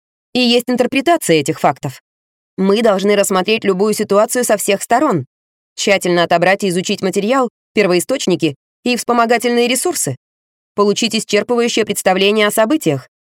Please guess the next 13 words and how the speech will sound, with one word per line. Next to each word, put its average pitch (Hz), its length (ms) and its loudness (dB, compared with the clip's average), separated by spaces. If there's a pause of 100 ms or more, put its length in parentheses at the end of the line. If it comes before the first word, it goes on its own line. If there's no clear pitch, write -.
(260)
определить 202 580 0
их 214 120 -2
важность 233 560 -2 (380)
и 302 140 2
только 240 340 0
потом 247 420 0
делать 180 320 0
выводы». 156 480 0 (920)
Рука 240 340 2
Сабрины 190 400 0
взлетела 175 480 0
в 185 60 -4
воздух. 156 500 -4